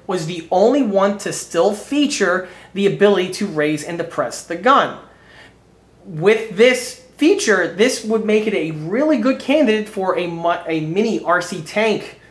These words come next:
person to make the turret not only rotate, but to have the gun be able to fully elevate and depress via an R C function.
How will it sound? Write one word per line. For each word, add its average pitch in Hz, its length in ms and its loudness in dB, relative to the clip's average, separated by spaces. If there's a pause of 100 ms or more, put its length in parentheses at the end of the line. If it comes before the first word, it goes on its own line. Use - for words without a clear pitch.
(200)
person 180 540 -2 (480)
to 226 280 -2
make 208 580 0
the 196 180 -2 (240)
turret 160 320 2
not 175 220 0
only 180 240 -2
rotate, 208 760 0
but 262 280 2
to 220 60 -2
have 190 320 0
the 202 60 -2
gun 151 480 -4
be 156 120 -4
able 147 160 -6
to 165 160 -8
fully 151 580 -8
elevate 147 520 0
and 151 160 -4
depress 147 560 -4
via 156 260 -2
an 165 80 -2
R 139 160 0
C 190 120 -10
function. 254 400 -4